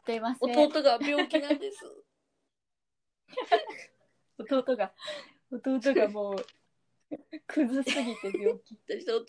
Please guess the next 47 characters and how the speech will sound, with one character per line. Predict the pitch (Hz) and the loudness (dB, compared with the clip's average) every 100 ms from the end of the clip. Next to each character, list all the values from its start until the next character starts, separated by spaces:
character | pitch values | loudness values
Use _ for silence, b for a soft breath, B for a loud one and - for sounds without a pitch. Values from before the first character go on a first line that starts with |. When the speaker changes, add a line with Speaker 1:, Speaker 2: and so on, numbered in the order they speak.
| 247 | -2
Speaker 2:
弟 | 240 254 | 0 -2
が | 240 | 0
更 | 254 262 | 2 4
生 | 277 | 4
す | 277 277 | 4 2
る | |
か | 269 220 | 0 -4
も | 226 | -4
し | 226 | -6
れ | 214 | -4
な | 214 | -4
い | 208 | -6
の | 196 | -6
で、 | 196 | -8
ち | - - - | -12 -14 -16
ょ | |
っ | |
と | - B B B 320 | -18 B B B -6
私 | 220 220 277 | -2 0 2
の | 262 | 0
好 | - | 2
き | 277 | 2
な | |
ゲ | 240 254 | 4 2
ー | |
ム | 247 | 0
の | 233 | -2
話 | 240 214 214 | -6 -6 -8
を | |
さ | 214 226 | -8 -10
せ | 226 | -12
て | 285 | -12
く | - | -10
だ | 247 | -10
さ | 269 | -8
い | 240 | -12
っ | |
て | 226 - | -12 -14
い | |
う | 151 | -12
こ | 151 | -12
と | 156 | -12
だ | |
っ | 156 | -12
た | - 151 | -10 -10
ん | |
で。 | 151 151 - | -10 -12 -14